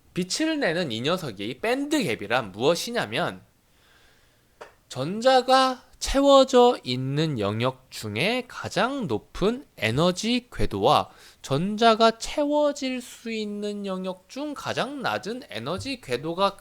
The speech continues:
같는 에너지 준위의 차를 말한다 그랬는데, 보시면, 그 이후에 읽어보시면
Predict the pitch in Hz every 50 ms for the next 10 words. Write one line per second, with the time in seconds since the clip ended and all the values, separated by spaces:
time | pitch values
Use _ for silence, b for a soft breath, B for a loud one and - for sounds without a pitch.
0 | - - _ - - - - - 190 - - - - - - - - - - 247
1 | 254 277 285 294 294 285 269 - 147 165 202 226 240 233 233 254 247 226 - -
2 | - 185 214 220 226 226 226 220 220 - - - - - - 339 349 330 269 170
3 | 120 113 120 139 151 156 156 143 113 113 123 131 135 123 104 98 95 95 107 123
4 | 113 98 95 - _ b b b b b b b b b b b b - - 185
5 | 208 - 262 226 175 156 151 139 - - - 214 196 139 131 156 196 226 226 214
6 | - 262 262 254 247 254 269 269 262 B B B B _ 127 127 131 147 165 185
7 | 202 247 262 254 202 147 123 107 - 113 110 123 156 185 151 113 95